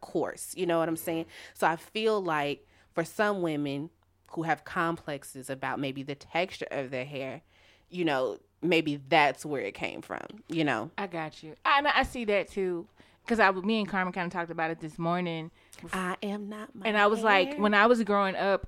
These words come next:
Speaker 3: as a kid, no one ever told me anything about my hair other than it being nice and good.
Speaker 2: Mm-hmm.
Speaker 3: So I wouldn't feel excluded from his preference. <laughs> You understand?
Speaker 2: Yeah.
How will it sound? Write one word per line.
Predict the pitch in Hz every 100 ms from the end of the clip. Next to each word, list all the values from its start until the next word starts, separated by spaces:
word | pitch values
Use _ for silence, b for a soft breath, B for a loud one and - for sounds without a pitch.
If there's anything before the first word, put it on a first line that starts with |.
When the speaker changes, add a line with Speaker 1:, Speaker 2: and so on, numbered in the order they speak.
| -
Speaker 3:
as | 196
a | 180
kid, | - 208 180 175
no | 175 196 214
one | 208 190
ever | 165 180
told | 180 180 170
me | 170 120
anything | 170 160 165 156
about | 160 156 156 151 -
my | 156
hair | 165 180 170 156 -
other | 190 185
than | 170 156
it | 151
being | 156 139 151
nice | 123 107 147
and | 139
good. | 139 -
Speaker 2:
Mm-hmm. | B B B
Speaker 3:
So | - 254 220 185 175 - B B
I | 175 254
wouldn't | 240 208
feel | - 196 160
excluded | 170 - 226 196 -
from | - 196 175 156 147 _ _
his | - 226
preference. | - 208 165 135 -
<laughs> | 240
You |
understand? | 254 - 311 - 254
Speaker 2:
Yeah. | 247